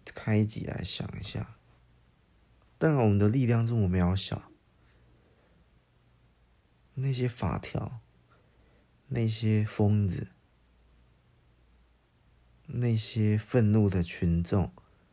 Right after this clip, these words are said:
嗯，很难啊。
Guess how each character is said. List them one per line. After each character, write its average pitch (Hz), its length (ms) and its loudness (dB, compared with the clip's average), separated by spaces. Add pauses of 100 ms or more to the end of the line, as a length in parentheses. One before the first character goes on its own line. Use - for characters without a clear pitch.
(3250)
嗯， 107 280 -4 (720)
很 95 160 -2
难 95 260 0
啊。 110 180 -4